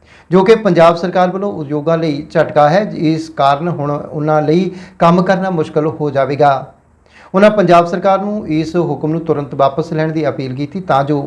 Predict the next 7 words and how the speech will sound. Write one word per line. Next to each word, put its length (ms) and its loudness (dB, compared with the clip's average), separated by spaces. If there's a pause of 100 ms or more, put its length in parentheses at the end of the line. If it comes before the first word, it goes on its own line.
ਪੰਜਾਬ 400 2
ਦੇ 100 -2
ਉਦਯੋਗਾਂ 480 -4
ਨੂੰ 200 0 (280)
ਬਚਾਇਆ 460 4
ਜਾ 180 0
ਸਕੇ। 340 -4